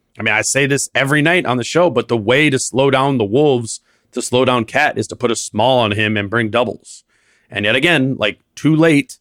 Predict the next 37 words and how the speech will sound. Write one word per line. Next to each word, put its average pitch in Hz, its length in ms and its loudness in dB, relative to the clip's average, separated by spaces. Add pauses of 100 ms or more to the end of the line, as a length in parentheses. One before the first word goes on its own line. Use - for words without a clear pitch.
(320)
tonight, 131 300 -2
the 107 60 -10
Sixers 113 400 -6
moved 135 340 0
to 120 80 -4
that 110 260 0
in - 80 -8
the 101 80 -6
second 131 300 -2
half. 123 200 -2
They 107 80 -6
put 98 200 -6
Tobias 110 340 0
Harris 143 240 0
on 127 140 -2
Cat, 117 360 -2 (400)
let 107 160 -2
Embiid 113 380 -2
linger 127 300 0
around 131 220 0
the 131 80 0
rim, 117 420 -2
like, 101 240 -14
half 110 280 -4
guarding 117 300 0
Vanderbilt 117 420 -2
or 117 60 -2
McDaniels, 113 680 -4 (320)
and 98 120 -8
that's 110 200 -2
when 117 100 -2
the 113 40 -2
Sixers 117 360 -6
went 120 140 -2
on 120 80 -2
their 120 100 0
run. 135 300 -2